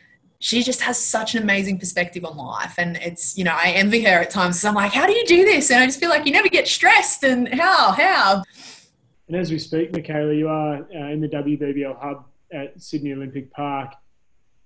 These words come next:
Speaker 2: Whilst it's been living in clo-, close quarters with your, your teammates and the other teams, have you been able to embrace that opportunity to really sit down with players like Georgia and just pick their brain and talk and really,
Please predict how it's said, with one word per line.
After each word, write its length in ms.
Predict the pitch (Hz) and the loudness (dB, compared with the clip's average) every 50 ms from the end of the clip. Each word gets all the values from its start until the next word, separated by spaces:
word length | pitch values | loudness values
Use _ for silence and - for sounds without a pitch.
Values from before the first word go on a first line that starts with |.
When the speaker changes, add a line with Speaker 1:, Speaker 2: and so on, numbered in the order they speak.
| _ _ - | _ _ -8
Speaker 2:
Whilst 300 | 175 185 208 214 175 - | -4 -2 -2 -2 -2 -4
it's 140 | 170 156 - | -6 -6 -4
been 240 | - 170 165 156 160 | -4 -2 -2 0 0
living 180 | 160 151 160 | -2 -2 -2
in 160 | 151 143 143 | -4 -4 -6
clo-, 320 | 139 - - 156 147 156 - | -8 -8 -6 -4 -4 -4 -4
close 320 | - - 170 156 151 151 | -6 -8 -4 -4 -4 -4
quarters 600 | - - - - 151 151 156 156 156 143 - - - | -6 -12 -6 -2 -2 0 0 0 -2 -4 -4 -4 -2
with 240 | 151 156 143 135 | -2 -2 0 0
your, 260 | 151 151 143 139 139 151 | -2 -2 -2 -2 -4 -4
your 160 | 156 156 139 | -4 -6 -6
teammates 560 | - - - 143 143 143 151 139 139 139 - | -8 -10 -10 -8 -8 -6 -6 -8 -8 -8 -8
and 140 | 151 151 151 | -8 -8 -6
the 40 | 139 | -6
other 140 | 139 139 | -8 -10
teams, 540 | 135 - - 147 143 143 143 139 - - - _ _ _ _ _ - - - _ - | -12 -12 -12 -10 -8 -6 -8 -8 -10 -12 -20 _ _ _ _ _ -20 -20 -18 _ -6
have 80 | 170 | -6
you 120 | 180 220 214 | -6 -4 -2
been 200 | - 220 190 175 | -2 -2 -2 -2
able 140 | 165 156 160 | -2 -2 -2
to 60 | 160 | -2
embrace 420 | 151 143 135 143 135 139 139 - | -2 -4 -6 -6 -6 -6 -8 -8
that 100 | 160 143 | -8 -8
opportunity 580 | 139 131 - - - - 147 143 135 135 139 131 | -8 -10 -12 -14 -12 -10 -8 -8 -6 -8 -8 -10
to 160 | - - 147 | -6 -6 -2
really 180 | 147 151 151 151 | -2 0 -2 -2
sit 280 | 151 - 151 135 - | -4 -6 -8 -8 -8
down 180 | 147 135 139 135 | -10 -10 -10 -10
with 180 | 135 127 - | -12 -14 -14
players 540 | - - 139 135 131 131 131 127 - - - - | -12 -10 -8 -6 -4 -4 -6 -6 -12 -16 -18 -12
like 320 | 180 160 147 139 131 - - | -8 -6 -6 -6 -8 -8 -6
Georgia 420 | 151 143 135 139 139 135 139 135 | -6 -6 -4 -6 -6 -6 -8 -8
and 100 | 131 135 | -8 -10
just 160 | 135 131 - - _ _ - _ _ _ - _ - | -10 -12 -16 -18 _ _ -20 _ _ _ -20 _ -8
pick 180 | 165 160 160 | -8 -8 -6
their 140 | - 151 135 | -6 -8 -8
brain 400 | 123 143 143 139 135 135 135 135 | -8 -8 -8 -8 -8 -8 -8 -10
and 180 | 127 127 127 - | -10 -12 -14 -14
talk 440 | - 151 156 151 151 143 139 - | -8 -4 -2 0 0 -2 -2 -6
and 240 | 151 147 147 165 170 | -6 -8 -8 -6 -4
really, 480 | 160 160 170 175 165 156 127 110 - | 0 0 2 2 2 0 -2 -6 -10